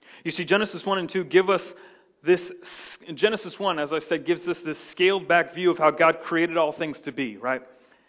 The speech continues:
And what we notice as we read through the creation account is that everything is good. As we read through this story,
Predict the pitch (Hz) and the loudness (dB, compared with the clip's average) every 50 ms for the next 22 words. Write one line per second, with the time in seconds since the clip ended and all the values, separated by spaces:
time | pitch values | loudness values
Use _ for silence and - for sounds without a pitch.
0 | _ _ _ - _ 160 170 180 196 180 190 196 185 175 175 190 214 226 220 208 | _ _ _ -6 _ 4 6 6 6 8 6 2 2 4 6 8 8 8 8 6
1 | - - 180 151 143 170 180 160 143 139 165 190 202 196 185 - 196 196 175 180 | 0 -2 -4 -4 -4 -4 -4 -4 -4 -2 -2 -2 -2 -2 -2 -2 -2 -2 -2 -4
2 | 160 170 - - 180 180 180 190 190 - 185 170 151 - - 185 185 185 165 143 | -6 -6 -4 0 4 4 4 4 2 0 -8 -8 -8 -8 -4 -2 0 0 0 -2
3 | - - 170 165 160 - 185 175 - - - - 160 185 180 190 208 214 202 - | -2 -2 -2 -2 0 2 0 0 0 -2 -8 0 0 0 0 0 -6 -8 -8 -6
4 | - 185 175 165 165 156 - 151 151 143 131 123 - _ 180 196 190 156 120 98 | -6 -6 -6 -4 -8 -10 -6 -6 -6 -6 -8 -12 -6 _ 6 6 6 6 0 -4
5 | - - - - - _ _ _ _ _ _ _ _ _ _ _ _ _ _ _ | -12 -18 -20 -20 -20 _ _ _ _ _ _ _ _ _ _ _ _ _ _ _
6 | _ _ _ _ _ _ _ _ _ _ _ _ _ _ _ - 127 131 147 143 | _ _ _ _ _ _ _ _ _ _ _ _ _ _ _ -12 -6 -4 -4 -2
7 | 139 156 175 190 190 - - - - 170 175 175 156 160 156 - - - - 180 | 0 0 0 0 0 -6 -10 -4 2 4 4 6 6 4 0 -2 -4 0 4 6
8 | 190 185 170 156 147 151 156 160 | 6 8 6 6 4 0 -2 -4